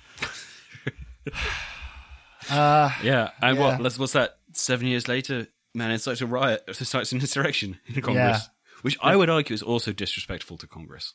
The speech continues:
Speaker 1: I would argue, I, I would, I would go so far as to say I would have rather seen Donald Trump's nipples protruding than
Speaker 2: <laughs>
Speaker 1: him inciting a siege on our Capitol. So, you know.
Speaker 2: Agree.
Speaker 1: So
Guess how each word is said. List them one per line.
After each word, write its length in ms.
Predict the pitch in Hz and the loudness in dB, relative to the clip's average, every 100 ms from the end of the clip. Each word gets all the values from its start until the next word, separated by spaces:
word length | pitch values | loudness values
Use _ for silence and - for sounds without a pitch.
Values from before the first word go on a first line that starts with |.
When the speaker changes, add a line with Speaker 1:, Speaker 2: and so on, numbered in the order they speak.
| - | 0
Speaker 1:
I 160 | 170 247 | 6 8
would 160 | 285 | 8
argue, 680 | 240 226 202 202 190 175 - _ _ - | 8 6 4 2 2 2 -2 _ _ -14
I, 100 | - _ | -14 _
I 140 | - 247 | 6 8
would, 160 | 302 - - _ _ _ _ | 6 2 -14 _ _ _ _
I 140 | 156 214 | 4 6
would 160 | 302 220 | 8 10
go 120 | 226 | 8
so 140 | 220 | 8
far 200 | 208 180 | 6 6
as 100 | 175 | 6
to 60 | 165 | 4
say 220 | 175 156 147 | 4 4 6
I 120 | 156 | 8
would 220 | 156 147 | 8 8
have 260 | 139 131 127 | 4 4 4
rather 680 | 131 156 175 175 175 170 180 | 4 6 4 4 2 0 -8
seen 520 | - - 147 143 143 | -8 2 4 6 4
Donald 340 | 139 131 127 | 4 4 4
Trump's 360 | 127 127 123 120 | 2 2 2 2
nipples 340 | 123 - 120 - | 0 0 -4 -2
protruding 840 | 117 110 120 113 104 104 110 107 | -2 0 0 0 0 -4 -6 -2
than 400 | 113 110 107 104 _ _ - | 2 2 0 -4 _ _ -20
Speaker 2:
<laughs> 340 | - - 98 - | -14 -6 -6 -2
Speaker 1:
him 340 | 123 131 123 | 2 4 2
inciting 720 | 120 123 - 120 117 113 110 104 | 0 -2 2 2 2 2 0 -2
a 120 | 113 | -4
siege 380 | - 117 110 113 | 0 0 2 0
on 100 | 104 | -2
our 100 | 104 | -2
Capitol. 460 | 104 98 87 87 | -4 -4 -8 -10
So, 340 | - 107 101 - - - - - - _ - | -4 -2 -2 -4 -14 -20 -20 -20 -20 _ -4
you 100 | 117 | -4
know. 220 | 90 87 - - - - _ _ | -4 -12 -18 -20 -20 -20 _ _
Speaker 2:
Agree. 360 | 92 - 78 73 _ - | -16 -12 -12 -14 _ -6
Speaker 1:
So 420 | - 190 185 | 4 4 4